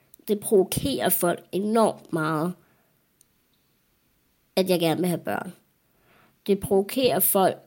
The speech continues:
enormt meget, når jeg står på en scene og vinder en skønhedskonkurrence på D R, og siger, at, øh,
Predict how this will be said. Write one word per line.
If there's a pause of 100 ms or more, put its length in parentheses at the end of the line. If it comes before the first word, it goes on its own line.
(100)
enormt
meget,
når
jeg
står
på
en
scene (1300)
og
vinder (100)
en (1120)
skønhedskonkurrence
på
D
R, (720)
og
siger, (580)
at,
øh,